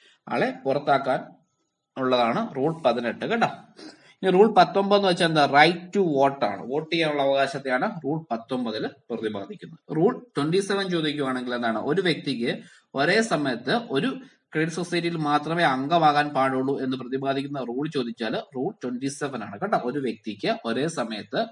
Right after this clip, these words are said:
ഒരു ക്രെഡിറ്റ് സൊസൈറ്റിയിൽ മാത്രമേ അംഗമാകാൻ പാടുള്ളൂ എന്ന് പറയുന്നത് rule ട്വന്റി സെവനിലാണ്. ഈ rule ട്വന്റി നയൻ ആണെങ്കിൽ എന്താണ്? books and accounts maintained by society ആണ് കേട്ടോ. books and accounts maintained by societies-ിനെ പറ്റി ആണ് എന്ത് പറയുന്നത്? rule ട്വന്റി നയൻ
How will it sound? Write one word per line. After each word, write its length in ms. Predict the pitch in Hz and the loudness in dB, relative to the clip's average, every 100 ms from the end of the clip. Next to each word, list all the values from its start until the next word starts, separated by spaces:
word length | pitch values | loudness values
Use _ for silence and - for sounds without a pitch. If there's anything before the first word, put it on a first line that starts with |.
| _ | _
ഒരു 240 | 127 220 - | -6 -6 -6
ക്രെഡിറ്റ് 240 | 135 165 | -6 -6
സൊസൈറ്റിയിൽ 460 | 165 147 147 139 139 | -6 -8 -6 -6 -6
മാത്രമേ 460 | 123 123 123 139 175 | -6 -8 -8 -8 -6
അംഗമാകാൻ 540 | 123 120 127 120 139 | -6 -4 -2 -2 -4
പാടുള്ളൂ 560 | - 123 131 131 131 139 | 0 0 0 -2 -4 -6
എന്ന് 160 | 127 | -8
പറയുന്നത് 440 | 113 113 113 151 233 131 | -6 -6 -6 -8 -10 -8
rule 160 | 139 - | -8 -8
ട്വന്റി 200 | 117 120 | -10 -8
സെവനിലാണ്. 640 | 120 120 113 104 - - 208 - _ - _ _ | -6 -6 -6 -6 -8 -6 -6 -6 _ -20 _ _
ഈ 60 | 208 | 2
rule 220 | 196 226 - | 4 4 2
ട്വന്റി 420 | 175 175 175 220 | 0 0 0 0
നയൻ 280 | 196 175 185 | 2 2 4
ആണെങ്കിൽ 400 | 165 151 139 127 | 2 2 0 -2
എന്താണ്? 420 | 123 123 120 120 - _ - | -2 0 -2 -4 -10 _ -4
books 200 | 160 165 214 214 | -4 0 4 6
and 80 | |
accounts 760 | 185 170 175 202 208 - _ - - 160 | 6 2 -2 -4 -4 -12 _ -16 -10 -4
maintained 400 | 156 165 175 165 | -2 0 0 0
by 100 | 151 165 139 | 0 0 -2
society 340 | 117 127 113 | -2 -2 -2
ആണ് 160 | 98 127 | -4 0
കേട്ടോ. 160 | 202 | 2
books 360 | 143 127 135 143 170 | 2 0 -8 -2 0
and 120 | 160 | 0
accounts 440 | - - 143 226 - 135 | -2 -4 -4 -4 -6 -6
maintained 440 | 131 135 156 160 | -4 -2 -4 -4
by 180 | 127 127 - - - 120 | -2 -2 -4 -8 -10 -8
societies-ിനെ 560 | - 139 139 139 139 | -4 -6 -6 -8 -10
പറ്റി 340 | 135 131 135 107 | -8 -8 -8 -8
ആണ് 280 | 110 - - | -6 -6 -8
എന്ത് 160 | 135 135 | -8 -6
പറയുന്നത്? 540 | 131 123 120 120 110 - | -4 -4 -4 -6 -8 -2
rule 300 | 143 131 - _ | 0 0 -4 _
ട്വന്റി 440 | 120 123 135 226 - | -4 -2 -4 -6 -4
നയൻ 340 | 117 117 247 | 0 2 0